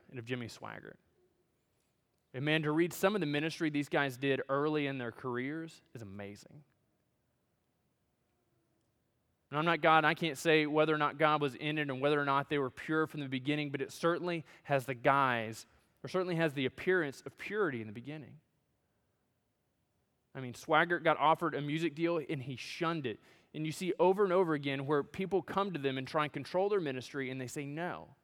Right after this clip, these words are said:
But at some point along the line, they started pursuing godliness as a means of gain,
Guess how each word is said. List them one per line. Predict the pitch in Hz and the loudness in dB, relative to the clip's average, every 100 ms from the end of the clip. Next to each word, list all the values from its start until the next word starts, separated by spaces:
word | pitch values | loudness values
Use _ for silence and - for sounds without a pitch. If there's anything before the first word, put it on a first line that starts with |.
| _ _ _ _ _ _ _ _ _ _ _ _ _ 269 - _ _ _ _ _ _ _ - | _ _ _ _ _ _ _ _ _ _ _ _ _ _ -20 _ _ _ _ _ _ _ -14
But | 120 | -14
at | |
some | - 175 175 | -10 -8 -8
point | - 190 | -6 -4
along | 170 160 160 | -4 -4 -4
the | |
line, | 135 98 - 120 135 _ _ _ _ _ _ _ _ _ _ _ _ _ _ _ _ _ _ - | -6 -6 -10 -20 -20 _ _ _ _ _ _ _ _ _ _ _ _ _ _ _ _ _ _ -14
they | |
started | 120 - 175 170 | -10 -4 -4 -4
pursuing | 160 - 127 101 107 | -6 -6 -8 -8 -10
godliness | 139 131 151 120 101 92 98 - - - _ _ _ _ _ - | -6 -4 -4 -6 -10 -14 -18 -18 -20 -20 _ _ _ _ _ -12
as | 120 | -8
a | |
means | 110 117 127 127 107 | -6 -8 -8 -10 -12
of | 104 107 | -14 -10
gain, | 117 101 98 | -10 -10 -14